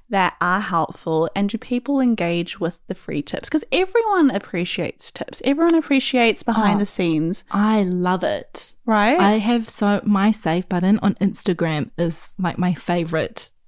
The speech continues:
Speaker 2: thing, because you can go back and look at what the tips were,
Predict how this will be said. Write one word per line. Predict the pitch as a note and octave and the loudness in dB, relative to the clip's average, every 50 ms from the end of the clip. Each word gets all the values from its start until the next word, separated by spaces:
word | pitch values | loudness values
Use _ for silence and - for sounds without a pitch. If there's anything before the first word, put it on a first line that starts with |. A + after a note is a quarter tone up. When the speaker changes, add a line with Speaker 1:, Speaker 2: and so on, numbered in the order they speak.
| _ - - | _ -20 -16
Speaker 2:
thing, | - - G#3 D#3+ A2 F2 - G3 - - - - - | -4 -2 -2 -2 -2 -2 -8 -10 -10 -14 -20 -6 -4
because | - F#3 - G#3 F#3 F#3 - G3+ | -4 0 2 2 0 2 0 -2
you | G3 | 0
can | - G3+ G3 G3 F#3+ | 2 4 4 4 4
go | - F#3 F#3+ G3 | 4 4 4 4
back | G3+ - G3 F3+ F3+ - - - - - - - - - - _ _ | 4 4 2 2 2 0 -2 -8 -16 -20 -20 -20 -20 -20 -20 _ _
and | - G#3 G#3+ G#3 G3+ G3+ G3+ G3+ G3+ G3 - - - - | 2 4 6 6 6 8 8 6 6 4 0 -8 -8 -2
look | - G#3 G3+ G3+ G3+ G3+ - - | 2 4 4 4 2 0 -4 -2
at | - G3+ G3 - - - - | 0 0 2 0 0 0 0
what | F3+ - - | 0 0 0
the | - - - | -2 -4 -2
tips | - - C#4 B3 - - - A#3+ | 0 0 0 0 0 -4 0 2
were, | B3 A#3+ A#3+ A#3 A#3 A#3 A#3 | 4 6 6 6 6 4 4